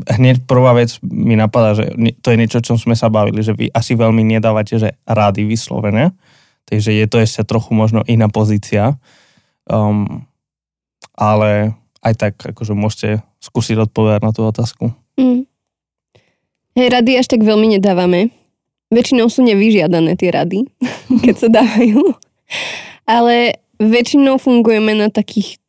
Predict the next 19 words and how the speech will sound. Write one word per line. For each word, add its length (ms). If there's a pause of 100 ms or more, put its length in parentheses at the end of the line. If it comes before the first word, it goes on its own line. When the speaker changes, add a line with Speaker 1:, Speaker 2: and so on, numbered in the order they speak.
(180)
Speaker 2:
odporúčaniach 960 (540)
a 100
že 420 (640)
psychológ 460
ako 140
keby 220
funguje 380
na 160
základe 400
nejakých 380
vedeckých 560 (340)
podkladov, 640
že 120
ako 220
funguje 560
telo, 360
ako 260
funguje 420
psychika, 600